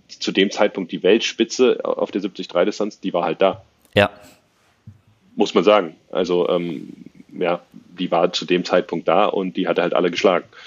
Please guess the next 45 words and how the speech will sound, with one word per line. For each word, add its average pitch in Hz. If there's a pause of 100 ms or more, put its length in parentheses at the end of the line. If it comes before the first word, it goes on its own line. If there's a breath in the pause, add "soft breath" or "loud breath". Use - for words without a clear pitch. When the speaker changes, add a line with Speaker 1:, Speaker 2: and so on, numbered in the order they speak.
(180 loud breath)
Speaker 1:
Ist 95
ja 90
nicht 87
so, 92
dass 85
er 90
da 85
irgendwie 87
im 85
Vorbeigehen 85
sich 85
so 92
einen 87
Titel 104
erschummelt 80
hat. 82
Speaker 2:
Ja. 101
Speaker 1:
Also 87
um 82
Gottes -
Willen. 87 (460 loud breath)
Speaker 2:
Das 87
Speaker 1:
Äh, -
Speaker 2:
stimmt. 87
Speaker 1:
von 90
daher, 92 (680 loud breath)
äh, 127
also 143
wird -
auf 151
jeden 165
Fall 143
spannend 151
nächstes 151
Jahr 143
und, 117
äh, 113 (1700 loud breath)
ja, 120
für -
all 101
die, 107
die 104
eins 107
elf -
laufen, 117